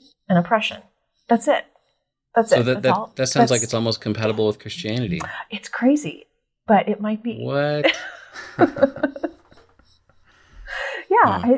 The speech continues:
Speaker 1: I, I think that allowing people the dignity to tell us who they are and what they've experienced is something that anybody can do, no matter what you believe, where you are in this journey, just pausing for a minute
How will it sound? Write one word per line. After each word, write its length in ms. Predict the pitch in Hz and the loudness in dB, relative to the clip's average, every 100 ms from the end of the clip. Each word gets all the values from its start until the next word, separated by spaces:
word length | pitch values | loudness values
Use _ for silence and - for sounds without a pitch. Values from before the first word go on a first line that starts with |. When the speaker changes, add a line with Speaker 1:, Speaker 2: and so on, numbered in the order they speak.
| 262 | 2
Speaker 1:
I, 60 | 233 | -2
I 40 | |
think 260 | 240 240 220 | 6 4 6
that 140 | 208 - | 4 4
allowing 480 | 180 175 180 180 | 2 2 2 -2
people 640 | 175 - 175 175 - 196 - _ _ _ - | -6 -4 0 2 2 -2 -12 _ _ _ -8
the 80 | 180 | 0
dignity 600 | 180 180 226 294 339 - _ _ _ _ _ - | 4 6 6 4 0 -12 _ _ _ _ _ 0
to 200 | 196 - - _ | 0 0 -10 _
tell 280 | - - 185 | -2 2 4
us 400 | 147 - - - - | 2 -4 -10 -12 -6
who 120 | - 175 | 0 0
they 180 | 156 | 0
are 260 | 143 - - - | -6 -8 -10 -2
and 120 | 190 | 2
what 140 | 175 | 2
they've 160 | 170 175 | 0 -4
experienced 880 | 170 - - 165 170 - - - - | -8 -12 -10 -10 -10 -14 -16 -14 -8
is 140 | 180 | -2
something 280 | - 214 196 | 2 2 4
that 120 | 180 | 4
anybody 460 | 196 269 262 151 - | 10 10 8 -2 -10
can 160 | - 165 | -12 -12
do, 280 | 156 - - _ | -10 -14 -18 _
no 80 | 208 | 4
matter 220 | 208 208 | 4 4
what 240 | 190 208 226 | 0 -2 -2
you 100 | 202 | -4
believe, 680 | 170 170 180 202 - - _ _ - - _ _ _ _ _ 185 | -2 -2 -4 -8 -16 -20 _ _ -20 -20 _ _ _ _ _ 2
where 260 | 180 196 | 6 8
you 180 | 202 190 | 8 8
are 120 | 175 165 | 6 4
in 120 | 160 | 2
this 180 | 165 - | -4 -6
journey, 380 | 147 156 156 - | -8 -6 -8 -8
just 300 | 190 - - | -10 -10 -8
pausing 440 | - 202 202 185 | -2 0 2 0
for 140 | 175 | -2
a 80 | 160 | -4
minute 320 | 160 151 147 | -6 -8 -12